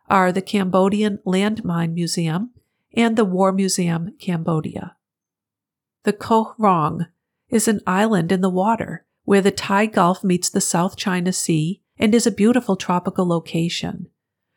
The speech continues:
With twenty-three individual stretches of sand and rustic bungalows lining the coast,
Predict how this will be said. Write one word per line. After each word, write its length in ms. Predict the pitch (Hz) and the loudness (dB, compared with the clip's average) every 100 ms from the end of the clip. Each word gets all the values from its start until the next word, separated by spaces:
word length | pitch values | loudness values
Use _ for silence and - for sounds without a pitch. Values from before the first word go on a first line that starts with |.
| _ 208 | _ 0
With 200 | 202 - | 2 0
twenty-three 680 | - 196 196 214 - 208 | -2 -2 0 -4 0 0
individual 580 | - 196 185 190 202 208 | 2 0 2 0 0 -2
stretches 560 | - - 175 175 202 196 | -4 -2 -2 -2 -4 -4
of 100 | 185 | -4
sand 580 | - 196 165 151 185 - _ - | -2 0 0 -2 -6 -10 _ -4
and 200 | 185 175 | -2 2
rustic 440 | 202 - 170 - | 0 0 -4 -4
bungalows 600 | - 202 208 165 165 175 | -2 0 0 0 0 -2
lining 360 | 180 165 165 170 | 0 0 0 -2
the 100 | 180 | -4
coast, 520 | - 156 190 - | -2 -2 -2 -6